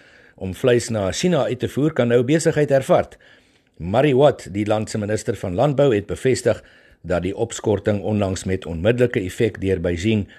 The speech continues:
opgehef is. En, eh, China het ook, eh, reeds al in Desember verlede jaar covid-verwante opskortings op drie Australiese abattoirs opgehef, terwyl nog twee uitvoerders, John Dee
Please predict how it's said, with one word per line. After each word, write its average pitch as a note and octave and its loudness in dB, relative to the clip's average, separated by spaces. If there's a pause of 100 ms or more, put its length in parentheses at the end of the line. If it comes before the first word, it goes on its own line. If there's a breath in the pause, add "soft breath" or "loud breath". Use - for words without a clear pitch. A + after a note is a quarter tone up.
(320 soft breath)
opgehef G#2+ 0
is. - -10
En, D2+ -12
eh, D#2+ -8
China D3 0
het A#2 0
ook, - -2
eh, G#2+ 2
reeds B2 0
al A2 0
in G#2 -2
Desember C3 2
verlede C#3+ 0
jaar A2+ 0 (420 loud breath)
covid-verwante A2+ 2 (200)
opskortings A#2 0
op F2 -8
drie B2+ 0
Australiese B2+ 0
abattoirs A2+ 2
opgehef, G#2 2 (380 loud breath)
terwyl A#2 4
nog C3+ 2
twee C#3 2
uitvoerders, A2+ -2
John G#2 0
Dee D3 2